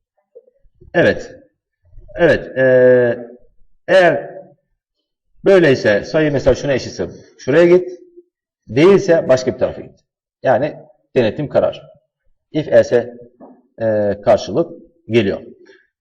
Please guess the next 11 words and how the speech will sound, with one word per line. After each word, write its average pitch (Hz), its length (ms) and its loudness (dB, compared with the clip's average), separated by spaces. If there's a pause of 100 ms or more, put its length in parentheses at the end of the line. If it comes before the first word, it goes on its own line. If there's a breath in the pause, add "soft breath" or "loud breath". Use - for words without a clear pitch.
Döngüleri 190 520 4
de 165 100 2
bununla 151 260 2
yapabiliyoruz. 139 680 2
Buradan 123 220 -4
çıktığımız 123 460 -8
zaman 113 180 0
yani 110 140 -4 (100)
defalarca 113 460 0
döndürebilmek 107 560 -4
için - 340 -14